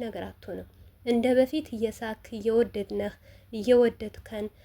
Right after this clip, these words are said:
እያከበርከን፣ እኛም ደግሞ አንተን እያከበርንህ በንጹህ ነገር ለምን አንድ ቪው አይኖርህም ማለት ነው? እንደ በፊት ማንነትህን ይዘህ፣ እንደ ቤት የሚሳሳልህ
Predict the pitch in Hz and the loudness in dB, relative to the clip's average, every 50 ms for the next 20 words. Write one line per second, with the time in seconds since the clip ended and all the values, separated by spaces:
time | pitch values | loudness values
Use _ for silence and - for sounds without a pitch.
0 | - - _ _ 226 220 208 254 254 254 254 - 240 208 - 214 196 - - - | -20 -20 _ _ -8 -2 2 2 2 2 2 -2 -6 -6 -6 -8 -10 -10 -10 -8
1 | 226 233 233 240 254 254 262 254 254 233 233 214 214 214 196 208 220 - - - | -4 -2 0 0 2 2 0 0 0 -2 -4 -4 -4 -4 -6 -6 -8 -8 -10 -6
2 | 233 214 214 - 226 208 208 - - 220 - - 233 226 240 254 277 339 370 - | -6 -6 -4 -4 -6 -6 -6 -8 -14 -18 -12 -8 -6 -6 -2 -2 -2 -2 -2 -6
3 | - - - - - - - 233 233 240 240 240 - 240 240 240 226 233 233 - | -12 -20 -20 -20 -14 -8 -4 0 0 0 0 0 -2 -4 -4 -4 -4 -4 -6 -4
4 | 277 311 294 240 208 233 233 240 254 254 233 - 233 233 233 214 220 202 - 208 | -6 -4 -4 -6 -6 -4 -4 -2 -4 -4 -4 -6 -4 -4 -2 -4 -4 -6 -6 -6
5 | 190 190 180 175 190 190 185 196 190 - - 240 226 208 202 196 196 208 202 - | -6 -4 -4 -4 -6 -6 -8 -8 -10 -12 -12 -10 -10 -8 -10 -10 -12 -14 -16 -16
6 | - 214 208 202 - - - - - _ - 220 220 233 226 220 208 220 214 - | -16 -16 -16 -16 -18 -20 -20 -20 -20 _ -8 -6 -6 -4 -4 -4 -4 -6 -6 -8
7 | 269 262 - 214 214 196 196 202 214 208 208 202 - - 196 - 226 220 208 208 | -8 -10 -8 -8 -8 -6 -6 -4 -4 -4 -6 -6 -8 -14 -14 -10 -6 -4 -4 -4
8 | 202 - 202 202 - _ _ _ _ - _ - 240 240 233 240 247 269 269 262 | -4 -6 -8 -8 -10 _ _ _ _ -20 _ -8 -6 -4 -2 -2 0 0 -2 0
9 | - 226 208 208 202 - 220 214 - - - 208 208 214 214 | -2 -2 -2 -4 -6 -8 -10 -12 -12 -14 -14 -12 -12 -12 -12